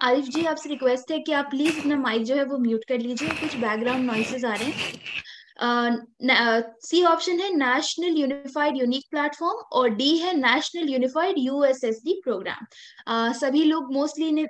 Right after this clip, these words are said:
मैं देख रही हूँ कि बी का जवाब दे, बी बोल रहे हैं, National Unified यूएसएसडी Platform।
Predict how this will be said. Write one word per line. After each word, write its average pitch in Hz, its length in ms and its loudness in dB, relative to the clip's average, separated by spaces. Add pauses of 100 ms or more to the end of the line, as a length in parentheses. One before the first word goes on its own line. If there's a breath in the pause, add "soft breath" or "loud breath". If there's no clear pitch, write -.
मैं 269 140 -2
देख 269 120 -4
रही 285 140 -4
हूँ 320 120 -2
कि 339 60 2
बी 254 280 -2
का 285 140 0
जवाब 233 320 0
दे, 220 240 2
बी 254 220 -2
बोल 247 200 4
रहे 214 160 -2
हैं, 311 160 -2
National 254 640 -2
Unified 254 400 -2
यूएसएसडी 240 600 -2
Platform। - 760 -8